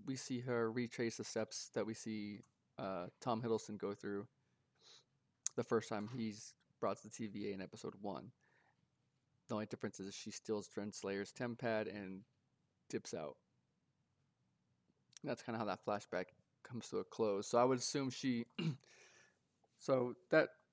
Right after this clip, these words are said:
shows a lot of her character. She was able to, you know, escape a situation as a young child in a, in a very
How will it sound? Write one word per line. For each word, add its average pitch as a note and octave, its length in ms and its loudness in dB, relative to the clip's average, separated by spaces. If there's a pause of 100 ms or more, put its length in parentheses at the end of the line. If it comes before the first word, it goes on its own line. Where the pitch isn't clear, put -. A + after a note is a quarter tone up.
(120)
shows D3+ 280 6
a C#3 40 6
lot C3+ 120 10
of A#2 60 4
her A#2+ 80 2
character. A#2+ 440 4
She - 120 -4
was A#2+ 100 0
able A2+ 200 2
to, G#2+ 280 -4 (1160)
you C3 80 2
know, A2+ 180 -2 (680)
escape C#3+ 360 2
a B2 60 2
situation A#2+ 480 -2
as A2+ 120 -2
a A#2 60 -2
young A#2+ 160 0
child A#2 400 2
in A#2+ 80 -4
a, A#2+ 80 0 (640)
in A2+ 120 -6
a - 60 -10 (600)
very A#2 480 0